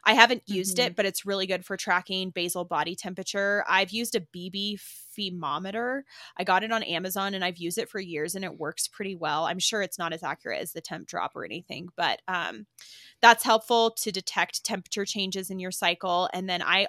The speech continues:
Speaker 1: always use L H strips to
Speaker 2: Mm-hmm.
Speaker 1: figure out my peak,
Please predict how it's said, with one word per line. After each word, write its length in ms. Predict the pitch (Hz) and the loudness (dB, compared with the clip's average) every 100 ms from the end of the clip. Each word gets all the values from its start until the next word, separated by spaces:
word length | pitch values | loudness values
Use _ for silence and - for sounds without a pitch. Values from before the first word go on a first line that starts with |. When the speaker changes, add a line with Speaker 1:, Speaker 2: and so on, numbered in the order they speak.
| - | 0
Speaker 1:
always 480 | 185 190 233 269 226 | 0 2 2 0 -2
use 540 | 190 190 190 190 190 - | -6 -4 -2 -2 -4 -4
L 180 | 175 170 | -4 -2
H 280 | 160 185 - | -4 -2 -2
strips 640 | - - 247 294 - - - - - - - | -2 -2 -4 -4 -4 -6 -8 -18 -20 -14 0
to 520 | 240 220 220 214 208 | 2 4 2 2 0
Speaker 2:
Mm-hmm. 140 | 170 160 | -2 0
Speaker 1:
figure 240 | 214 196 | 0 4
out 120 | 185 190 | 4 4
my 320 | 185 180 180 | 2 2 0
peak, 540 | - - 196 - - | -6 -8 -8 -8 -14